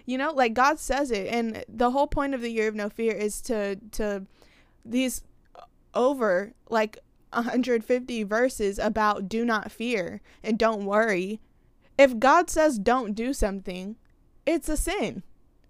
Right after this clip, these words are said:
So, and he says it over and over and over again. It's a sin. It's something that he detests. It's something that he does not like. He doesn't want you to live in fear.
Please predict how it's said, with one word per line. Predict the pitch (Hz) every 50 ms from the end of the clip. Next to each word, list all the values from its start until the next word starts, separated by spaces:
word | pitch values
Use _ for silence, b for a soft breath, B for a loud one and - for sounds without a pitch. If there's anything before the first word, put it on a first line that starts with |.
| _ _ b b b b b
So, | b - - 311 294 294 285 -
and | - 262 294 285 269 - - - -
he | - - 247 - 339 339
says | - - 359 359 359 311
it | 294 233 - -
over | - 294 330 359 320 302 269
and | 254 233 220
over | 254 359 392 311 226 214
and | 220 220
over | 233 294 359 294 226 196
again. | 190 185 165 165 175 185 202 226 - _ _ b b b b b b
It's | 277 311 302 - -
a | - 269
sin. | - - - 311 330 247 180 151 196 190 _ _ _ _ -
It's | - 254 240 -
something | - 285 285 320 320 302 285 269
that | 247 240 233 240
he | - 269 269 254
detests. | 220 226 220 220 - - 247 254 208 196 - -
It's | - 214 220 -
something | - 254 277 285 302 294 262
that | 247 233 247
he | 214 247 233
does | 214 233 240 233 208
not | 214 202 196 202 208 - 220
like. | 208 277 330 240 160 _ -
He | 247 226
doesn't | 196 226 240 254 247 269 254 -
want | 240 254 269 277 220
you | 202 214 220 208
to | - 233 208
live | 196 196 196 185
in | 180 202
fear. | - - 254 233 196 190